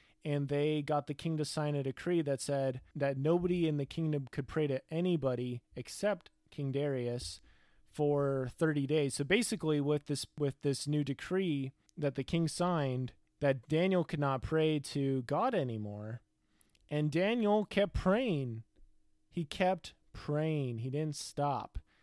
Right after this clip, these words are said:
And the guys found him praying. They brought him to King Darius.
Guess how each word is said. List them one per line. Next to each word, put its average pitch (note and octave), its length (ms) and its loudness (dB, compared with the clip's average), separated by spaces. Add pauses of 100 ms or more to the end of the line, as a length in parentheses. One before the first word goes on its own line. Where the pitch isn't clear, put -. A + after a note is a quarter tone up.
(260)
And C#3+ 280 0
the C3+ 80 -2
guys D#3+ 580 2
found D#3 340 0
him C#3+ 140 -2
praying. B3 560 2
They E3 80 4
brought C#3 220 0
him C3 80 -2
to C3 40 -4
King C3 220 -4
Darius. G3 760 2